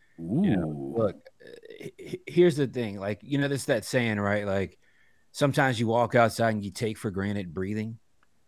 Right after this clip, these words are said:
Speaker 1: You know, sometimes you walk outside, you go to the bank and put your money in the bank.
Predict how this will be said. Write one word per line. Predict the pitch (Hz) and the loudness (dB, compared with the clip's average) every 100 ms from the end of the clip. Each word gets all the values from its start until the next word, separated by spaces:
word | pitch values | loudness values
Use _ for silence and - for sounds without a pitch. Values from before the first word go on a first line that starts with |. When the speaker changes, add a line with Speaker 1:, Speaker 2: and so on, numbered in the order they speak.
| _ _ - | _ _ -2
Speaker 1:
You | 113 | 2
know, | 113 | 2
sometimes | - 123 143 135 117 | 0 0 2 2 2
you | 117 | 0
walk | 113 117 110 | 2 2 2
outside, | 113 107 113 107 98 | 0 2 2 0 0
you | 95 | 0
go | 110 | 4
to | 107 | 4
the | 101 | 2
bank | 85 107 101 | 0 -2 -2
and | 98 | -4
put | 85 98 | -4 -4
your | 101 | -4
money | 95 98 101 98 | -6 -4 -4 -4
in | 92 | -4
the | 82 | -6
bank. | 95 98 90 | -4 -4 -4